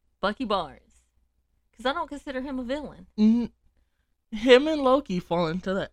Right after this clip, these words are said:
Speaker 2: same
Speaker 1: I don't even consider Bucky a villain because he was brainwashed. Loki wasn't brainwashed. Loki chose to do that.
Speaker 2: Good point. And plus, you, yes,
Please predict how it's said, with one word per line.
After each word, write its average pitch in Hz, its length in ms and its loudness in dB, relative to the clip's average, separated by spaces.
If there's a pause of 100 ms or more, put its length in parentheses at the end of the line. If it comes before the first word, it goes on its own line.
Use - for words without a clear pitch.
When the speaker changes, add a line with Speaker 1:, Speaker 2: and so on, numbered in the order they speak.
Speaker 2:
same 190 400 -4 (200)
Speaker 1:
I - 140 2
don't 381 160 -6
even 349 220 -8
consider 302 400 -2
Bucky 233 380 -4
a 185 100 -4
villain 190 480 -4
because 196 320 -4
he 339 80 -4
was 370 120 -2
brainwashed. 185 680 -4
Loki 381 280 -4
wasn't 185 240 -2
brainwashed. 175 640 -4
Loki 208 360 -4
chose 190 480 -2
to - 100 -10
do 165 200 -2
that. 120 280 -6 (340)
Speaker 2:
Good 233 200 2
point. 156 340 0 (2500)
And 233 160 2
plus, 349 400 -4
you, 269 340 -2 (1900)
yes, 277 520 2